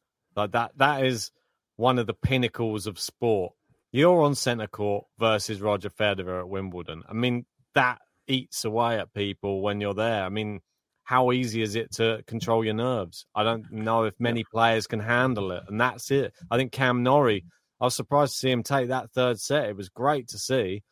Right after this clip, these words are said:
but then the nerves all came back again in the fourth. So it was almost like he was down and out, so he went for it. And then when it was, the pressure was back on again,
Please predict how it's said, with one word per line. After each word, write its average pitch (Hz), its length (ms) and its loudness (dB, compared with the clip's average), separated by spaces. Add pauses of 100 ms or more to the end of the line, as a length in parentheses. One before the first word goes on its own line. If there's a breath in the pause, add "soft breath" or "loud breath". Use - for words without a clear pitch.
(220)
but 117 320 4
then 117 160 0
the 113 80 0
nerves 117 360 0
all 113 100 -2
came 113 240 -2
back 113 260 2
again 110 240 -4
in 110 80 -4
the 107 60 -8
fourth. 98 480 -2 (440)
So 107 340 0
it 104 80 -2
was 127 140 -2
almost 147 240 2
like 123 160 2
he 127 60 -2
was 117 120 -2
down 123 300 4
and 113 120 0
out, 107 320 0 (240)
so 117 200 0
he 113 80 2
went 117 280 2
for 90 340 -2
it. 90 60 -12 (560)
And 113 140 0
then 120 100 2
when 123 160 4
it 117 80 -2
was, 104 160 -6
the 110 80 0
pressure 117 340 0
was 107 100 0
back 104 260 2
on 123 160 6
again, 101 420 -2